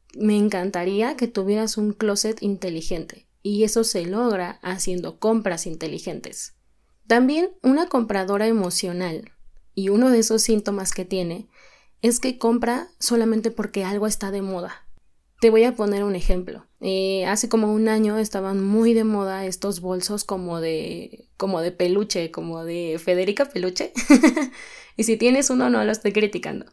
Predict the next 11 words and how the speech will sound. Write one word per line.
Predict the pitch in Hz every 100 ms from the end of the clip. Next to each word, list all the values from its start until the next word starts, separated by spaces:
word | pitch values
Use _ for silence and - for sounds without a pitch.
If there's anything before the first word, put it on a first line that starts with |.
| _ -
Pero | 214 190 156 50 - _ -
hace | 208 262
como | 247 220
un | 226 220
año | 220 220
salieron | 226 190 190 190 190
estos | 196 196 196
tipos | 202 196 202
de | 185
bolsas | 165 165 190 233 277 - - _ - _ _ -
y | 208 202